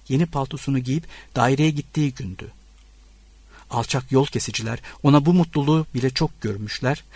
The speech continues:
zavallıyı hayata bağlayan biricik serveti sırtından sıyırıp almışlardı.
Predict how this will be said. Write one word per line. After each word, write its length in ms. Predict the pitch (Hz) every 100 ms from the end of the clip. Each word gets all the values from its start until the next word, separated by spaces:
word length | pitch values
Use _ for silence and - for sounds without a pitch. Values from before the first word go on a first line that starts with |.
| -
zavallıyı 640 | - 156 156 151 143 143 156 -
hayata 460 | 123 139 139 156 131
bağlayan 460 | 131 135 139 131
biricik 340 | 175 214 156 -
serveti 440 | 135 131 135 147
sırtından 520 | - 135 - 127 123
sıyırıp 460 | 120 190 180 165 120
almışlardı. 600 | 101 101 - 98 98